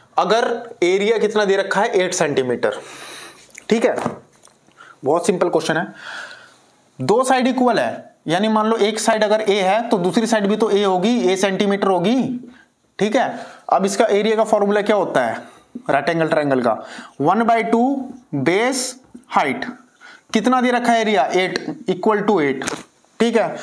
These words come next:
तो वन बाई टू multiply A multiply A, दो base और height A, ए centimeter ही तो है, क्योंकि दोनों same isosceles दे रखा है हमें। आठ, दो अट्ठे सोलह, तो और यहाँ आ गया ए स्क्वायर,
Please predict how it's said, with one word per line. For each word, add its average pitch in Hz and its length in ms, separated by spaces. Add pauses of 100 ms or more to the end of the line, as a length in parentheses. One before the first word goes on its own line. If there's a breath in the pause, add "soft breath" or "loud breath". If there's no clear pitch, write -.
(240 loud breath)
तो 170 80
वन 175 280
बाई 196 220
टू 170 160 (140)
multiply 165 580 (180)
A 165 120 (140)
multiply 156 640 (160)
A, 139 120 (440 loud breath)
दो 151 200
base 170 320
और 202 140
height 165 400
A, 170 120
ए 180 140
centimeter 175 540
ही 170 100
तो 156 140
है, 170 160 (360)
क्योंकि 147 200
दोनों 151 240
same 165 260
isosceles 175 420
दे 165 120
रखा 165 240
है 175 60
हमें। 160 240 (400 loud breath)
आठ, 131 260 (640 loud breath)
दो 135 200
अट्ठे 214 300
सोलह, 185 360 (300)
तो - 140 (100)
और 151 100
यहाँ 156 220
आ 190 60
गया 190 160
ए 175 200
स्क्वायर, 139 440